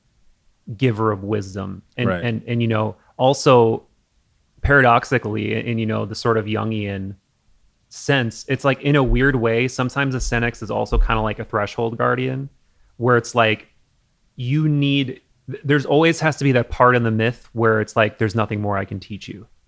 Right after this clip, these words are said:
Speaker 1: You know, that, that moment of like,
Speaker 2: Mm.
Speaker 1: "Now it's time to go off on your own. There's nothing more I can teach you."
Speaker 2: Wow.
Speaker 1: And it's like, you got the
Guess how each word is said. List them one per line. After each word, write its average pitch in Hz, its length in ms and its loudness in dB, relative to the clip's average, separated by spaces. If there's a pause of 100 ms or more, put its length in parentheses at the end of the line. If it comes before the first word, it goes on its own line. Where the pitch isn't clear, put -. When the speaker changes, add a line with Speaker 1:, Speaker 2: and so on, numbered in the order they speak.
(400)
Speaker 1:
You 127 100 0
know, 120 180 4
that, 120 260 2
that 123 160 2
moment 117 240 0
of 110 60 -2
like, 117 100 0
Speaker 2:
Mm. 117 380 -2
Speaker 1:
"Now 113 220 2
it's 110 140 -8
time 110 200 0
to 110 60 -2
go 104 160 0
off 104 220 -2
on 107 120 0
your 104 140 -2
own. 101 180 -4
There's 104 140 -4
nothing 110 260 -2
more 107 160 -2
I 101 80 -4
can 104 140 -8
teach 110 300 -8
you." 127 180 -4
Speaker 2:
Wow. 90 420 -8
Speaker 1:
And 135 100 6
it's 131 160 2
like, 131 260 2
you 147 320 0
got 143 260 2
the 117 280 0